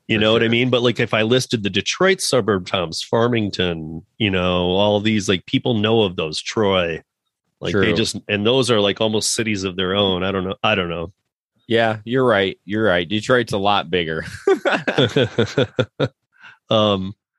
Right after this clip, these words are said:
Speaker 1: but yeah, I thought, I thought it was, so if you, I guess, I would, probably then if you just took just Metro Detroit, you,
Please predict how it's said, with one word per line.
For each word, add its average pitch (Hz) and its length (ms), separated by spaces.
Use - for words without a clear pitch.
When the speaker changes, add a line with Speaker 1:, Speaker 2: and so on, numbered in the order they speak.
Speaker 1:
but 131 100
yeah, 139 100
I 113 40
thought, 160 280
I 120 80
thought 160 260
it 127 60
was, 117 220
so 135 180
if 120 100
you, 156 320
I 123 80
guess, 131 280
I 120 60
would, 110 140
probably 127 500
then 101 220
if 95 140
you 113 100
just 107 280
took 104 200
just - 440
Metro 110 400
Detroit, 92 540
you, 98 140